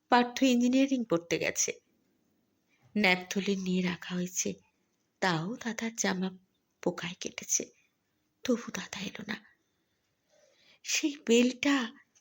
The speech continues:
যেটা দিয়ে বাবা দাদাকে বাঁধতে চেয়েছিলেন, সেটা আলনায় এখনো ঝুলছে। গায়ে সাদা সাদা ছাতা ফুটেছে। দাদা কিন্তু ফিরে এলো না। হঠাৎ একদিন এক সন্ন্যাসী এলেন,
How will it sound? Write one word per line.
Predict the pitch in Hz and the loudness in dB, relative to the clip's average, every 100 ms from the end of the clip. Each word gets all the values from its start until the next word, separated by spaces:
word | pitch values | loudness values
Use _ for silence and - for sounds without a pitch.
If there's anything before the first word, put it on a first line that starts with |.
| _ - _ _ - | _ -20 _ _ -6
যেটা | 180 190 | 0 0
দিয়ে | 190 202 | 2 2
বাবা | 202 180 185 | 2 -2 -2
দাদাকে | 185 180 190 - | -2 -6 -6 -6
বাঁধতে | 208 190 185 - 196 | -2 -4 -4 -10 -12
চেয়েছিলেন, | - 208 - - 196 - _ _ _ _ _ _ _ _ _ _ - | -10 -6 -6 -4 -8 -10 _ _ _ _ _ _ _ _ _ _ -8
সেটা | - 330 302 247 | 0 4 6 6
আলনায় | 240 240 285 269 | 4 2 -2 -2
এখনো | 247 - - 277 | -4 -6 -6 -4
ঝুলছে। | - - - - - 220 - _ _ _ _ _ _ _ - 202 | -4 -6 -4 -2 -4 -6 -12 _ _ _ _ _ _ _ -4 2
গায়ে | 196 190 | 2 2
সাদা | - 190 196 | 0 0 0
সাদা | - 214 208 | -2 -6 -6
ছাতা | - - - - - | -4 -4 -4 -6 -6
ফুটেছে। | - - - - - - _ _ _ _ _ _ _ _ _ _ _ _ 196 | -10 -10 -8 -6 -6 -10 _ _ _ _ _ _ _ _ _ _ _ _ 2
দাদা | 180 175 180 | 4 4 0
কিন্তু | 180 220 - 220 | -4 -8 -8 -12
ফিরে | - - | -8 -8
এলো | - - - 196 | -6 -8 -10 -12
না। | - _ _ _ _ _ _ _ _ _ _ _ - | -12 _ _ _ _ _ _ _ _ _ _ _ 0
হঠাৎ | 311 285 330 349 | 2 4 2 4
একদিন | 330 285 302 | 4 4 4
এক | 285 - | 4 2
সন্ন্যাসী | - 240 247 220 - 160 | 0 -2 -2 -4 -2 -2
এলেন, | 156 165 185 | -2 -4 -6